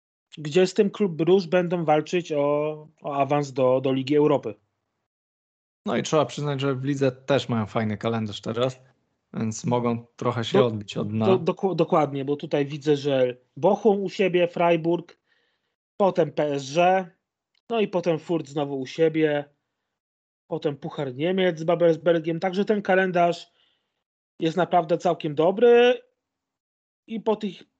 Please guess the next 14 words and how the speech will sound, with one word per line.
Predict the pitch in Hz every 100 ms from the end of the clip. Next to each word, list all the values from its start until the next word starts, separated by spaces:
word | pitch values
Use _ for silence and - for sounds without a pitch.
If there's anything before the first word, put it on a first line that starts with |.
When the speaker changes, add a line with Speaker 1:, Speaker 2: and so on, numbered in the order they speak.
| _ _ _ _ _ _ _
Speaker 1:
wcześniejszych | - 196 208 180 196
niepowodzeniach | 185 190 180 165 175 170 180
mogą | 170 165 165 170 _ _ _ _ _ _ _ _ _
odbić | 170 139 147
się | 160
trochę | 143 139
w | 139
górę | 143 139
tabeli. | 135 123 110 104 _ _ _ _ _ _ _ _ _ _ _ _ _ _ _ _
Speaker 2:
No | 247 -
jest | 113 -
powrót | 139 127 127 123 - -
do | 123
gry, | 110 120 110